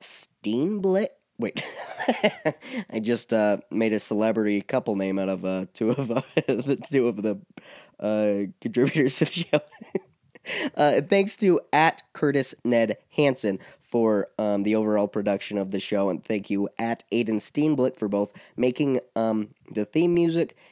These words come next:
and appearing on the show again. Thank you to at Chelsea underscore M B for the artwork. If you wanna find out more about Chelsea's graphic design work, you can go to behance dot net slash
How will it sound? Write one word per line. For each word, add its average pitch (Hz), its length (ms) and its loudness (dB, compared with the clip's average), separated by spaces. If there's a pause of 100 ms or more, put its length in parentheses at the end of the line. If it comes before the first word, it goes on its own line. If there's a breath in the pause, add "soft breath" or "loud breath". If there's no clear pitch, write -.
(160 soft breath)
and 117 440 2
appearing 98 400 -2
on 95 80 -4
the 95 80 -4
show 101 240 -2
again. 101 240 -4 (340 soft breath)
Thank 151 220 0
you 151 100 -2
to 139 600 2 (120)
at 208 360 -4
Chelsea 131 560 -2
underscore 113 720 0 (100)
M 117 300 2
B 101 280 0
for 104 300 -4
the 98 240 -4
artwork. 98 640 -4
If - 140 -10
you 104 80 0
wanna 104 160 0
find 104 320 -2
out 98 160 -2
more 101 240 0
about 98 320 -2 (340 soft breath)
Chelsea's 127 400 -2
graphic 117 460 -2
design 110 340 0
work, 117 240 -2
you 107 140 -2
can 101 300 -2
go 104 180 0
to 101 360 -2 (480 soft breath)
behance 131 960 -2 (600)
dot 110 480 0
net 95 500 -4 (140)
slash 101 720 -4